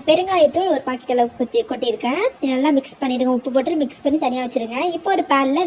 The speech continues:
வெங்காயம், தக்காளி, அஹ், தாளிப்புக்காக கடுகு, கருவேப்பிலை, பச்சை மிளகாய் இதெல்லாம் சேர்த்துட்டு லைட்டா வதங்கினதுக்கு அப்புறம் நம்ம வந்து இந்த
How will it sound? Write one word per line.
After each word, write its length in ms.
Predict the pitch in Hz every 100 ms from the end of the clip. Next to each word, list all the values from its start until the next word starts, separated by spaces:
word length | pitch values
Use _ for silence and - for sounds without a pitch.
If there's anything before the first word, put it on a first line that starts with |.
| 285
வெங்காயம், 500 | 254 277 269 415 415
தக்காளி, 440 | 240 277 262 285 453 - - - - -
அஹ், 240 | 277 269
தாளிப்புக்காக 600 | - 311 339 285 269 349 349
கடுகு, 500 | 269 240 285 294 480 659 -
கருவேப்பிலை, 640 | 269 269 285 277 269 311 480
பச்சை 240 | 330 285 285
மிளகாய் 300 | 254 247 247
இதெல்லாம் 280 | 240 277 277
சேர்த்துட்டு 360 | 247 240 254 349 523 - - -
லைட்டா 320 | 294 311 339 381
வதங்கினதுக்கு 580 | 277 262 277 269 254 240
அப்புறம் 300 | 233 277 403 370
நம்ம 200 | 285 254
வந்து 180 | 254 285
இந்த 180 | 277